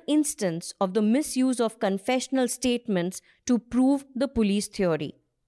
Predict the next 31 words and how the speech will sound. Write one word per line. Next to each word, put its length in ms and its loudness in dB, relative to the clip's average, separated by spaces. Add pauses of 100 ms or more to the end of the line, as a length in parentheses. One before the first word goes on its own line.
(160)
On 160 2
the 220 -2
issue 240 2
of 180 2
the 100 2
reliability 800 2
of 160 0
disclosure 560 2
statements 680 -2
made 220 -2
in 120 -2
police 360 -2
custody, 640 -4 (260)
Supreme 520 2
Court 320 0
lawyer 420 2 (100)
Abu 280 0
Bakr 300 0
Sabak 580 -2
told 320 2
News 280 2
Laundry, 580 -2 (240)
quote, 400 0 (420)
"Under 260 2
Section 440 -2
twenty-five 840 -2
of 180 -2
the 200 -4
Indian 420 2
Evidence 520 0 (100)
Act, 400 -4